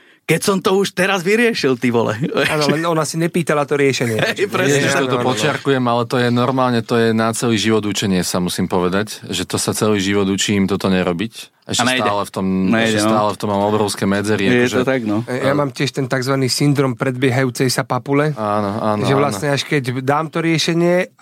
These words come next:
Speaker 2: a, a ani nemusím počuť odpoveď, iba zbadám na
Speaker 3: Reakciu.
Speaker 2: mimike reakciu,
Speaker 1: Mm.
Speaker 2: že "Ježiš, zase som, a, mal som byť radšej ticho."
Speaker 3: A stačí len
Speaker 2: Áno, no.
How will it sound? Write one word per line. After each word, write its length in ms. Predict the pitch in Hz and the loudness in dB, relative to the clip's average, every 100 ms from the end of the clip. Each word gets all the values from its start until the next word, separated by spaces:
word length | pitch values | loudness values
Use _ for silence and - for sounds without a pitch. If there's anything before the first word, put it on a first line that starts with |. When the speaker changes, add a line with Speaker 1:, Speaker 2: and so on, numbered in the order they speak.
| _ | _
Speaker 2:
a, 140 | - 135 | -6 -4
a 140 | - 139 139 | -2 -2 -4
ani 200 | 131 143 | -4 0
nemusím 340 | 156 147 143 | 0 0 0
počuť 400 | 120 139 - 139 | -2 -2 -2 -2
odpoveď, 300 | 135 151 143 | -2 0 0
iba 100 | 131 | 0
zbadám 400 | 123 120 135 131 139 147 139 - | -2 -2 -2 0 0 -2 -6 -12
na 140 | - 123 | -6 -2
Speaker 3:
Reakciu. 80 | 113 | 0
Speaker 2:
mimike 260 | 135 131 151 135 143 | 0 0 0 0 0
reakciu, 540 | 135 143 139 127 127 | 0 0 0 2 2
Speaker 1:
Mm. 60 | 139 | 0
Speaker 2:
že 80 | 143 | -2
"Ježiš, 480 | 135 139 175 160 139 | -2 0 0 0 0
zase 300 | 135 143 - | 0 -2 -4
som, 180 | 151 151 | -6 -6
a, 320 | - - - - | -6 -8 -8 -8
mal 200 | - 147 | -2 0
som 160 | 139 | 0
byť 120 | 147 135 | -2 -2
radšej 240 | 131 139 | -2 -6
ticho." 260 | 123 120 - | -6 -8 -6
Speaker 3:
A 120 | 147 | 0
stačí 340 | 127 135 135 160 | 2 2 0 0
len 160 | 135 | 2
Speaker 2:
Áno, 60 | |
no. 20 | 117 | 2